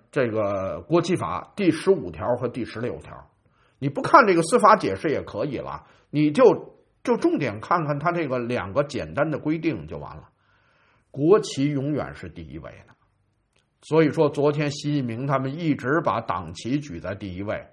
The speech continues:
等于当着全中国、全世界的面，就公开告诉大家，我们那法律就是擦屁股纸，我们的宪法一文不值，我们就可以带头违法，就搞这种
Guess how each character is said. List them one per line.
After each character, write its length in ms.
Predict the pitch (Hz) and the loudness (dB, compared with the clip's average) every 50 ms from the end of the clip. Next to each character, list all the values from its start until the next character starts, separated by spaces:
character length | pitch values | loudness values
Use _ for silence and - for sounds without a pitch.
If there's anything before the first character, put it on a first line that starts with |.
| _ _ _ _ _ _ _ _ _ _ _ _ _ _ _ _ _ _ _ _ | _ _ _ _ _ _ _ _ _ _ _ _ _ _ _ _ _ _ _ _
等 160 | - 113 107 | -6 -6 -4
于 120 | 104 139 160 | -2 -4 2
当 260 | 160 190 180 175 175 | 4 4 4 4 4
着 100 | 151 131 - | 0 0 -2
全 560 | - - - - - 123 131 190 202 226 202 | -2 -8 -10 -6 0 2 2 4 2 2 -2
中 240 | 202 214 208 202 175 | -2 -2 -4 -2 0
国、 200 | 135 147 165 170 | 4 4 4 4
全 380 | - - - - 160 147 185 202 | 2 -4 -6 -2 0 0 0 -2
世 220 | 190 - 196 170 | -4 -4 -4 -4
界 220 | 147 180 190 143 107 | -2 -2 -2 -2 -2
的 100 | 98 92 | -6 -8
面， 320 | 113 113 101 87 - - _ _ _ _ _ _ _ _ _ - | -8 -8 -8 -8 -12 -18 _ _ _ _ _ _ _ _ _ -6
就 140 | 147 147 | -6 -6
公 260 | - - 240 269 262 208 | -4 -2 -4 -4 -4 -4
开 220 | - - 180 175 | -2 -2 -2 -2
告 200 | 165 - 139 117 | 0 0 0 0
诉 140 | 107 - 90 | 0 -6 -8
大 160 | 87 95 92 | -6 -6 -6
家， 340 | 90 - 98 101 92 - - _ _ | -6 -8 -8 -8 -8 -10 -12 _ _
我 120 | 117 110 98 | -8 -8 -8
们 120 | 82 127 | -6 -4
那 100 | 156 151 | -6 -6
法 380 | 110 - - - 78 80 73 82 | -6 -6 -10 -12 -10 -8 -8 -8
律 240 | 107 135 151 135 | -6 -4 -4 -4
就 180 | 113 143 120 107 | -4 -4 -6 -6
是 100 | - 90 | -8 -12
擦 260 | - - - 147 147 143 | -16 -8 -2 -2 -2 -2
屁 200 | 147 151 127 113 | -2 -6 -10 -8
股 140 | 85 85 | -10 -12
纸， 120 | - - - - 60 73 - _ _ _ _ _ _ | -16 -16 -18 -16 -16 -16 -18 _ _ _ _ _ _
我 160 | - 131 127 | -2 0 0
们 100 | 117 143 | 0 2
的 120 | 147 175 185 | 2 0 0
宪 380 | 185 - - 220 175 135 101 101 | 0 -2 0 2 2 2 2 -2
法 300 | - - 78 82 98 123 - | -8 -8 -6 -6 -6 -8 -6
一 240 | 269 254 196 151 135 | -4 -4 -2 0 0
文 260 | 117 127 139 180 202 | -2 -2 -4 -4 -6
不 180 | 175 170 131 107 | -6 -6 -6 -6
值， 120 | - 113 120 143 180 - - - _ _ _ - - _ | -6 -6 -6 -6 -6 -6 -10 -20 _ _ _ -20 -20 _
我 180 | - 156 165 160 | 4 6 8 8
们 140 | 151 175 185 | 8 6 4
就 160 | 285 294 135 | 6 6 6
可 160 | - - 175 | 6 4 0
以 120 | 196 160 147 | 2 2 0
带 420 | - - 294 285 269 185 - 120 | 6 6 8 8 8 6 2 -2
头 120 | - - 113 135 143 131 | -2 0 2 2 2 2
违 180 | 123 107 - | 2 -2 -2
法， 360 | - 90 - - - - _ _ _ - _ _ _ _ _ _ _ _ _ _ _ _ | -4 -6 -10 -12 -14 -18 _ _ _ -20 _ _ _ _ _ _ _ _ _ _ _ _
就 280 | - 403 415 339 147 113 | 8 10 10 10 8 6
搞 240 | - 90 78 69 67 | 0 -4 -6 -6 -6
这 140 | - 110 95 | -6 -6 -6
种 100 | - - | -6 -10